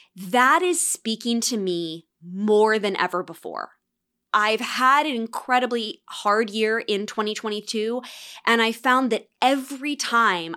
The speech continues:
I saw some woman that I thought was smart and successful and wise, and there was something in her that I related to or I aspired to, share that she was really struggling,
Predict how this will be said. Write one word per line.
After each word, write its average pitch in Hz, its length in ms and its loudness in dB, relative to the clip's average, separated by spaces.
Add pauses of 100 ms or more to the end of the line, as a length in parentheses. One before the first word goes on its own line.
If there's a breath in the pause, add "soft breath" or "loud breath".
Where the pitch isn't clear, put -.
(120)
I 202 220 2
saw 190 440 2
some 196 360 -2
woman 185 380 0
that - 220 -4
I 190 240 4
thought 180 400 0
was 170 400 -4 (460 loud breath)
smart 320 480 0
and 196 140 -6
successful 240 560 0
and 190 200 0
wise, 233 400 4
and 185 120 -4
there 175 80 -4
was 202 120 -2
something 254 440 -2
in 262 160 0
her 226 240 -2
that 202 160 0
I 185 100 4
related 220 520 -4
to 233 180 -4
or 190 80 0
I 156 100 -6
aspired 240 540 -2
to, 180 300 -4 (400 loud breath)
share 233 500 0
that 226 180 -4
she - 240 -4
was 202 220 -4
really 185 220 0
struggling, 208 680 -4